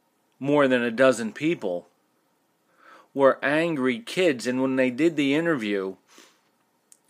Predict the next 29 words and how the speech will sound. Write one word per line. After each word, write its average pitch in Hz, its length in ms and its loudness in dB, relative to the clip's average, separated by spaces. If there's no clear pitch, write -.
regarding, 135 640 4
you 143 120 -2
know, 120 140 2
"Did 117 180 -4
you 123 140 0
know 120 240 2
these 123 240 -4
kids? 123 560 -4
What 127 100 2
did 127 160 0
you 117 80 -6
see? 131 460 0
Did 110 180 -6
you 110 80 -6
hear 131 260 0
of 123 100 0
anything?" 127 580 -2
Whatever 123 280 0
the 120 120 -4
case 123 360 -6
may 117 140 -4
be, 117 320 -6
what 151 180 2
happened 151 440 0
was 120 280 -2
the 131 220 -2
student 165 520 -2
body 110 540 0
said 120 540 0